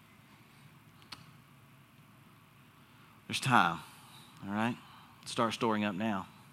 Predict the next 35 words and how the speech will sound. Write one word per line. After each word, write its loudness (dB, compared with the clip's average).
I -4
think 4
it's 0
an 0
old 4
Chinese 2
proverb. 2
It -8
says, -4
"When 0
was 0
the 2
best, 2
when's 2
the 4
best 4
time 6
to 0
plant 4
a 2
tree?" 2
Yesterday. -4
Yesterday. -4
It's -14
time 10
for 0
you 6
to 6
start 10
today. 6
Start 0
storing 2
up -4
your -8
food. -2